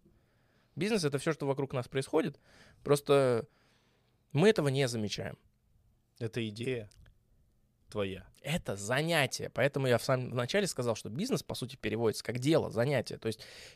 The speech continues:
Speaker 1: чем бы ты ни занимался, ты, по сути, своим занимаешься бизнесом. Просто этот бизнес либо бизнес в общепо-, принятом понимании, либо нет. Но при этом остаётся бизнесом. Опять-таки, строить собственный дом тоже бизнес.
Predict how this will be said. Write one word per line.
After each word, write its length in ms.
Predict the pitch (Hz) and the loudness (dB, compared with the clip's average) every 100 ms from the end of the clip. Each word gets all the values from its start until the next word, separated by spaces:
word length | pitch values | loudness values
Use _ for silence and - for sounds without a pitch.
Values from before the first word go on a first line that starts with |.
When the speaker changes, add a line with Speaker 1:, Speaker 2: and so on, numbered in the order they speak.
| - | 0
Speaker 1:
чем 220 | 170 185 | 4 6
бы 80 | 151 | 4
ты 100 | 147 | 2
ни 120 | 139 | 0
занимался, 560 | 131 143 160 247 269 - | 2 2 4 4 4 0
ты, 120 | 120 | -2
по 140 | 123 | -2
сути, 280 | 117 240 254 | -2 -4 -4
своим 360 | - 120 107 - _ _ _ _ _ _ | -2 0 -2 -4 _ _ _ _ _ _
занимаешься 520 | 120 113 139 165 - | -6 0 0 0 -2
бизнесом. 440 | 147 143 113 - 87 | -2 -4 -4 -8 2
Просто 300 | 143 156 147 | 2 4 2
этот 160 | 135 | 0
бизнес 440 | 135 151 127 104 - - _ _ _ _ _ _ _ _ - | -4 -2 -2 -4 -8 -14 _ _ _ _ _ _ _ _ -6
либо 600 | 117 143 127 117 107 76 | -2 2 6 6 6 2
бизнес 460 | 113 151 139 120 - | 0 0 2 0 -4
в 160 | 117 127 | -2 -4
общепо-, 480 | - 127 - 120 - 127 _ | -2 -6 0 0 -2 -14 _
принятом 480 | 131 123 156 175 226 _ - | -6 -2 -2 0 -2 _ -2
понимании, 640 | 190 196 196 196 185 170 - | 0 2 2 0 -2 -6 -2
либо 380 | 135 190 190 - - | 0 6 6 4 -10
нет. 460 | 107 104 98 90 - _ - | -8 -6 -6 -8 -14 _ -10
Но 100 | 104 | -4
при 140 | 110 | 0
этом 260 | 135 143 - - | 0 -2 -8 -10
остаётся 420 | 95 101 110 104 | -8 -6 -8 -8
бизнесом. 340 | 98 98 123 | -8 -2 0
Опять-таки, 320 | 123 131 110 110 | 4 2 2 -4
строить 380 | - 160 143 | 4 8 8
собственный 400 | - 139 - 127 | 6 -2 -2 -2
дом 200 | 135 202 | 4 2
тоже 280 | 175 123 117 | 6 4 4
бизнес. 440 | 98 92 87 - | -2 -6 -8 -10